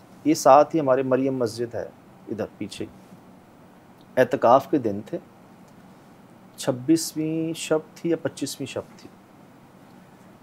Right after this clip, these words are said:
तो क्या हुआ, सलातु तस्बीह की जमात होती थी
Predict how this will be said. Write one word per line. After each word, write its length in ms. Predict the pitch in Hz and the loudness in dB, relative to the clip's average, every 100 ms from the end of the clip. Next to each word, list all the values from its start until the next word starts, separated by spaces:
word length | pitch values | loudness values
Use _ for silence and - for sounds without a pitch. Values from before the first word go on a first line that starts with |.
| - - | -20 -14
तो 80 | 135 - | -10 2
क्या 120 | 170 | 6
हुआ, 260 | 165 147 165 | 6 6 2
सलातु 440 | - 135 135 165 | 4 6 4 0
तस्बीह 360 | 151 131 131 151 | 0 -2 0 -2
की 120 | 147 | 0
जमात 380 | 123 101 85 87 | -2 -2 -6 -8
होती 200 | - - | -16 -20
थी 160 | - | -20